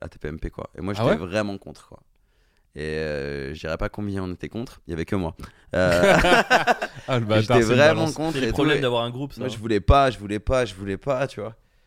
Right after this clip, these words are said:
Speaker 1: Et parce que je, je, je suis vraiment
Speaker 2: Et surtout que tu, tu, à l'époque, T P M P, ça devait même pas être l'émission horrible que c'est aujourd'hui. C'est-à-dire que t'étais déjà contre, alors que c'était même pas encore ce truc, euh,
Speaker 1: Ouais, oui, non, mais c'était, c'était, c'était déjà de la
Speaker 2: C'était
Speaker 1: merde, hein.
Speaker 3: Il y avait déjà les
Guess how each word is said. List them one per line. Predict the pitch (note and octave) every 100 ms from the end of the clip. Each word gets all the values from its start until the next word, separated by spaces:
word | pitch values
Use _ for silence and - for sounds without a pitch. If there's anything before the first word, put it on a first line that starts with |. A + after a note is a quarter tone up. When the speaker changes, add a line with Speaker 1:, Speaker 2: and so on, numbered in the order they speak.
| _ _ _ -
Speaker 1:
Et | - F2+ E2+ E2+ D#2+ D#2+ D#2 D2 D2+ G#1
parce | - C#2+
que | F#2+
je, | D#2+ F2 D#2
je, | C#2+ D#2
je | D2+
suis | - D2+
vraiment | D#2 F#2+ G2+ G2 E2 D2 F#2+
Speaker 2:
Et |
surtout | A#2 F#3+
que | C#3
tu, | - A#2+
tu, | -
à | A#2
l'époque, | A#2+ A2+ F3+ -
T | A#2
P | A2
M | A2
P, | D#3
ça | G#2+
devait | F#2+
même | G2+ A#2+ B2+
pas | D3+ C#3
être | A2+ -
l'émission | G#2+ G#2+ - B2 A2 -
horrible | A#2 A2 B2+
que | A#2
c'est | G#2
aujourd'hui. | G2+ A2 A#2+ - _ _ _ _ _ _ -
C'est-à-dire | A#2+
que | -
t'étais | B2
déjà | B2 C#3+ C#3+
contre, | F3 E3 -
alors | B2+
que | -
c'était | A2+ A#2
même | D3+
pas | E3+
encore | D3 C3
ce | -
truc, | A2 C3 B2
euh, | A#2 A#2+ A#2+ A#2+
Speaker 1:
Ouais, | B2+
oui, | C3+
non, |
mais | G2+
c'était, | - G2
c'était, | - G#2+ G2 F#2+ F#2 F2
c'était | - F#2+
déjà | F2 A#2+
de | A2+
la |
Speaker 2:
C'était | A#2
Speaker 1:
merde, | B2+ A2+
hein. | G2 G#2+
Speaker 3:
Il | B2
y |
avait | B2+
déjà | C#3 D3
les | E3